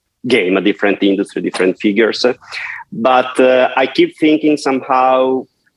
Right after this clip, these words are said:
what, uh, what could have happened in my life, uh, not just in my poker career, but in my life, uh,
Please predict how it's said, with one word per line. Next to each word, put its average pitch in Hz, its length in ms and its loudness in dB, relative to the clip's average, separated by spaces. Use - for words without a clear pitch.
what, 143 380 -2
uh, 147 300 2
what 139 300 -4
could 135 120 -4
have 131 200 -2
happened 123 420 -2
in 120 100 0
my 117 140 0
life, 110 540 -2
uh, 117 160 -2
not 151 180 0
just 131 180 -2
in 123 60 0
my 110 120 0
poker 90 260 -8
career, 101 240 -2
but 101 180 -4
in 120 80 0
my 120 160 2
life, 110 540 0
uh, 110 180 2